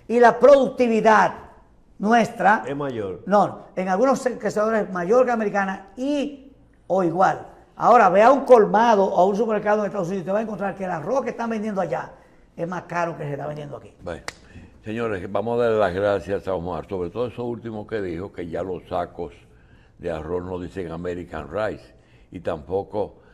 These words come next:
Speaker 3: dicen, eh, harina Goldwyn. ¿Te acuerdas de harina Goldwyn?
Speaker 2: Ni harina pan.
Speaker 3: Pero s-, vienen de allá las dos
Speaker 2: De
Speaker 3: cosas.
Speaker 2: Venezuela.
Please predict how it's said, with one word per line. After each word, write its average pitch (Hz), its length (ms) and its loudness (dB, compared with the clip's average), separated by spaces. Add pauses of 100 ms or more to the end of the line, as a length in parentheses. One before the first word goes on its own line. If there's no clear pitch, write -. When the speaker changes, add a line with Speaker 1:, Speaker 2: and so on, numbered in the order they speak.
(140)
Speaker 3:
dicen, 90 480 -10 (140)
eh, 90 240 -6
harina 95 420 -4
Goldwyn. 90 640 -6 (840)
¿Te 92 80 -8
acuerdas 123 400 -2
de 113 80 4
harina 113 360 -2
Goldwyn? 87 520 -4 (320)
Speaker 2:
Ni 120 80 -10
harina 110 340 -8
pan. 104 380 -10 (140)
Speaker 3:
Pero 101 280 0
s-, - 160 -12
vienen 107 320 -2
de 117 100 2
allá 110 220 2
las 110 160 2
dos 107 140 -4
Speaker 2:
De - 60 -18
Speaker 3:
cosas. 110 280 -4
Speaker 2:
Venezuela. 110 480 -6